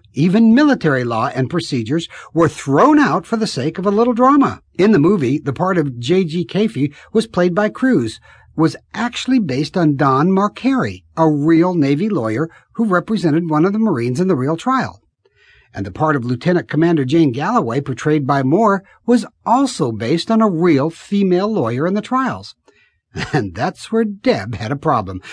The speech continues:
You see, the movie treats the female attorney in a very patronizing way. Obviously, the screenwriters are telling us <laughs> that it takes a real man to try a case like this.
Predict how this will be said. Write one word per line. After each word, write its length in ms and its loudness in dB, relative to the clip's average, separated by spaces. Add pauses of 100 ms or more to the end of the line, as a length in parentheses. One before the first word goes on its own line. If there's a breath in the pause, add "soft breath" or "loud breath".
(160 loud breath)
You 100 0
see, 360 0
the 140 2
movie 400 4
treats 300 -2
the 100 -6
female 360 2
attorney 460 4
in 80 4
a 60 2
very 340 2
patronizing 960 0
way. 300 -2 (360 soft breath)
Obviously, 600 0
the 100 0
screenwriters 640 2
are 80 2
telling 380 2
us 400 -2
<laughs> 80 -20
that 180 0
it 120 -6
takes 240 0
a 120 2
real 420 2
man 460 2 (220)
to 80 -4
try 240 -2
a 120 -6
case 380 -14
like 240 -2
this. 360 -8